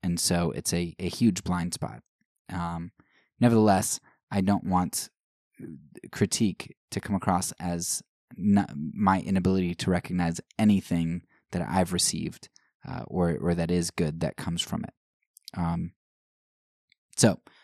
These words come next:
I wanted to make that clear. But, uh, also, a-, along with the Westminster Confession,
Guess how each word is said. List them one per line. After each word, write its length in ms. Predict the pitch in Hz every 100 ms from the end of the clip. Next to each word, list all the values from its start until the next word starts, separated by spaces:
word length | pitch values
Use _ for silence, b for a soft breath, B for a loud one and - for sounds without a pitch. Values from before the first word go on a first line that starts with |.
| b
I 40 | -
wanted 160 | 113 98
to 40 |
make 160 | 101 95
that 160 | 101
clear. 300 | - 87 92 B B B
But, 80 | 139
uh, 160 | 131 110
also, 460 | - 151 175 143 101
a-, 40 | -
along 460 | 120 - 123 123
with 80 | 123
the 120 | -
Westminster 500 | 104 104 - 104 -
Confession, 580 | 101 - - 117 - -